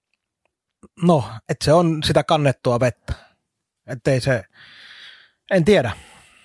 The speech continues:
Yleisömäärät ei oikein tue sitä, että liigakiekko Mikkelissä olisi se asia, mikä,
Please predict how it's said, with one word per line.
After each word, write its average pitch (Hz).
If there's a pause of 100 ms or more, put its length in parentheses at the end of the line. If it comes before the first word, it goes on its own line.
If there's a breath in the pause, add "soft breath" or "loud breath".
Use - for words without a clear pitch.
(460 loud breath)
Yleisömäärät 165 (760)
ei 151
oikein 147
tue 143
sitä, 120
että 110 (100)
liigakiekko 123
Mikkelissä 120
olisi 117
se 123
asia, 123
mikä, 123